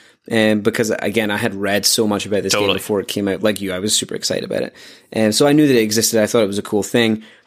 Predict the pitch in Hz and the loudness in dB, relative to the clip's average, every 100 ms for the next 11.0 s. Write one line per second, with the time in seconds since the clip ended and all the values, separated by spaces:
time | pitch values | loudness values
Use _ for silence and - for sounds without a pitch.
0 | _ 113 113 113 117 110 107 151 147 139 | _ -2 -2 0 0 0 2 0 2 0
1 | 120 123 110 110 110 123 139 139 160 151 | 0 0 -2 -4 -4 0 2 0 -4 -4
2 | - 123 110 107 117 117 107 107 120 - | 0 0 -2 0 2 2 0 -2 -2 -2
3 | 104 104 101 135 120 - 110 110 117 107 | -2 -2 0 0 -2 -4 -4 0 0 0
4 | 113 - - - 110 101 98 110 139 113 | -2 -4 -4 0 0 2 0 2 4 4
5 | 104 107 104 113 131 127 - - - 135 | 0 -2 -2 0 2 2 2 0 -2 -4
6 | 160 - 110 120 143 156 - 120 127 127 | -6 0 2 4 4 4 0 0 4 6
7 | 160 135 98 123 127 113 110 113 127 120 | 4 2 0 0 0 2 2 4 4 2
8 | 113 104 98 - 107 - 147 151 147 127 | 2 0 -2 -8 -10 0 2 2 2 0
9 | 113 98 - - 107 95 95 110 120 120 | 2 0 -2 -6 -4 -2 -2 0 2 2
10 | 107 110 - - 110 107 107 107 107 | 2 -2 -2 0 2 4 2 2 0